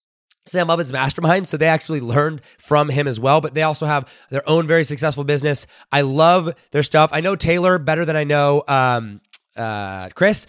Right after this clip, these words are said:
but actually Taylor is gonna be coming on the podcast. We have an interview lined up with him. He's gonna be one of our first people that we bring on in an interview form because I love listening to his stuff,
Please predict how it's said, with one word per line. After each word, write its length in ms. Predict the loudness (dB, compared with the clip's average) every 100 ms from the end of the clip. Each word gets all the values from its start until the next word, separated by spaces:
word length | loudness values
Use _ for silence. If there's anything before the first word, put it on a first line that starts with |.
| -16 0
but 300 | 2 2 -2 0
actually 300 | 0 0 0
Taylor 340 | 2 4 4
is 120 | 2
gonna 100 | -2
be 60 | -2
coming 200 | -2 -2
on 60 |
the 60 | -2
podcast. 500 | 0 0 0 -4 -6 -16 -4
We 80 | -2
have 60 | 0
an 40 |
interview 280 | 0 -2 0
lined 200 | 0 0
up 120 | -4
with 100 | -4
him. 220 | -4 -4 -6 -12
He's 80 | -4
gonna 100 | -2
be 80 | 2
one 140 | 2
of 60 | 2
our 100 | -2
first 320 | -2 -2 -2
people 180 | -8 -6
that 100 | -6
we 60 |
bring 260 | -4 -4 -2
on 120 | -4
in 60 | -4
an 80 |
interview 360 | -2 0 2 0
form 380 | -4 -2 -2 -4 -12 -6
because 180 | -2
I 80 | 0
love 640 | -2 -2 2 4 4 0
listening 320 | -2 -4 -4 -4
to 60 |
his 120 | -6
stuff, 300 | -2 0 0